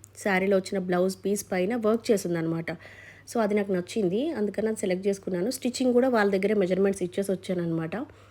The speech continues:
ఇంకా పండగ రోజు మార్నింగే నాకు ర్యాపిడో చేసేసారు, పార్సల్ అయితే వచ్చేసింది. ఇంక అప్పటి నుంచే వ్లాగ్ అయితే షూట్ చేస్తున్నాను. ఇదంతా చెప్పాను కానీ శారీ ఎక్కడ తీసుకున్నానో చెప్పలేదు కదా. కలువా డిజైన్స్ అని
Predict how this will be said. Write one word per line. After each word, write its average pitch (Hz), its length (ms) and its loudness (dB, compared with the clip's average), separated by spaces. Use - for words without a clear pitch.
ఇంకా 180 560 -6
పండగ 185 280 2
రోజు 180 300 2
మార్నింగే 185 500 2
నాకు 208 220 -2
ర్యాపిడో 180 340 -2
చేసేసారు, 180 580 -4
పార్సల్ 202 300 -2
అయితే 196 160 0
వచ్చేసింది. 185 460 -2
ఇంక 285 180 0
అప్పటి 185 220 -2
నుంచే 175 200 -2
వ్లాగ్ 175 280 -2
అయితే 175 200 -4
షూట్ 170 280 -4
చేస్తున్నాను. 175 460 -6
ఇదంతా 185 380 0
చెప్పాను 202 420 0
కానీ 180 220 2
శారీ 180 320 -2
ఎక్కడ 185 220 -2
తీసుకున్నానో 185 420 0
చెప్పలేదు 175 480 -2
కదా. 196 100 -2
కలువా 208 400 2
డిజైన్స్ 185 520 2
అని 214 220 -2